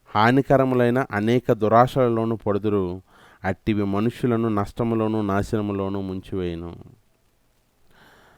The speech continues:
ధనవంతులు అవ్వటానికి ఆశపడే ప్రతి ఒక్కరూ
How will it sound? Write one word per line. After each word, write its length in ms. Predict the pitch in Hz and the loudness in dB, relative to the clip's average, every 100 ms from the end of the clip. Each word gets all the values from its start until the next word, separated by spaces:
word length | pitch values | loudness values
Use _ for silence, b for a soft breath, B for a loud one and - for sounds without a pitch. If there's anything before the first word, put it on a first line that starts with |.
| b - | b -6
ధనవంతులు 680 | 98 107 123 135 135 127 113 | 0 2 2 0 0 2 4
అవ్వటానికి 920 | 107 113 113 120 117 107 - 127 135 | 4 2 2 2 2 -2 -2 -4 -4
ఆశపడే 760 | 101 98 117 127 107 113 113 113 | -2 0 0 -2 -2 0 2 0
ప్రతి 500 | - 107 101 - 135 | 0 -2 -2 -2 -2
ఒక్కరూ 800 | 98 107 - - 156 139 123 131 | 0 -2 0 6 6 6 2 -2